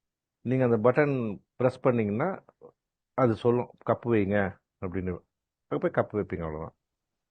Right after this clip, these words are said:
இதை கூட பார்த்து நம்ம ஆச்சரியப்பட்டிருக்கோம். ஒரு கப்பு ஒரே வழி தான், ஆனா அது எப்படி cappuccino காஃப்-, காஃபி கொடுக்குது, காஃபி கொடுக்குது,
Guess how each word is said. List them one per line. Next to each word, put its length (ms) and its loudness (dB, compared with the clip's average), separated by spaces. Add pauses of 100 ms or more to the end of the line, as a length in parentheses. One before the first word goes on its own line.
(600)
இதை 300 4
கூட 160 8
பார்த்து 300 4
நம்ம 340 2
ஆச்சரியப்பட்டிருக்கோம். 680 -6 (920)
ஒரு 260 -2
கப்பு 420 0 (480)
ஒரே 360 6
வழி 320 6
தான், 300 -2 (460)
ஆனா 180 -2
அது 140 4
எப்படி 300 0
cappuccino 520 -4
காஃப்-, 420 -6
காஃபி 340 0
கொடுக்குது, 560 -4 (220)
காஃபி 280 2
கொடுக்குது, 520 -4